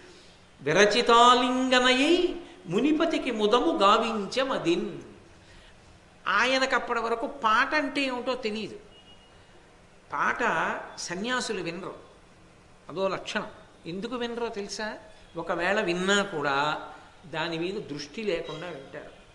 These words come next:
కారణం ఏమంటే, గ-, అది గంధర్వులది కదా సంగీతం.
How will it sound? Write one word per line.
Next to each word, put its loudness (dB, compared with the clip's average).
కారణం -4
ఏమంటే, -6
గ-, -6
అది -2
గంధర్వులది 0
కదా -4
సంగీతం. -8